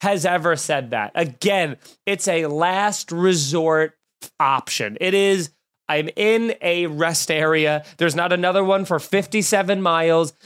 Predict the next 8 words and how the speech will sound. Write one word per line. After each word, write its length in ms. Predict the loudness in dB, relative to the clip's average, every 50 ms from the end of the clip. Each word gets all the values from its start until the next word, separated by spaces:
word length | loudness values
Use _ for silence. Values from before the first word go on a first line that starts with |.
| -14 -6
My 180 | -4 -2 0 0
options 580 | 0 -2 -2 -4 -4 -6 -4 -4 -4 -4 -6
is 220 | -4 -2 -2 0 0
a 80 | 0
Dunkin' 540 | 0 0 -2 -2 -2 -2 -2 -2 -2 -2 0
Donuts 500 | 0 0 0 0 0 0 -2 -2 -4 -6 0
or 300 | 2 2 4 4 2 0 2
Arby's, 640 | 2 4 4 4 2 0 0 0 2 2 0 -2 -4